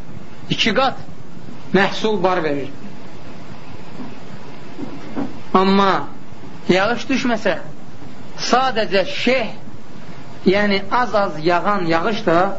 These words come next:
ona kifayət edir. O yağışla da bar verir, məhsul verir. Və bu da möminin əməlinə bənzəyir ki, mömin az da əməl etsə Allah xatirinə,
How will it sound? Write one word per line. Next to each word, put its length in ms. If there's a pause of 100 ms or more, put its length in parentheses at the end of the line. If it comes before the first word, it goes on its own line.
(220)
ona 200
kifayət 420
edir. 240 (1300)
O 80
yağışla 480
da 140
bar 220
verir, 300 (1700)
məhsul 420
verir. 300 (1200)
Və 140
bu 120
da 220
möminin 560 (640)
əməlinə 420
bənzəyir 540
ki, 160
mömin 440 (460)
az 300
da 200 (360)
əməl 280
etsə 260 (180)
Allah 320
xatirinə, 460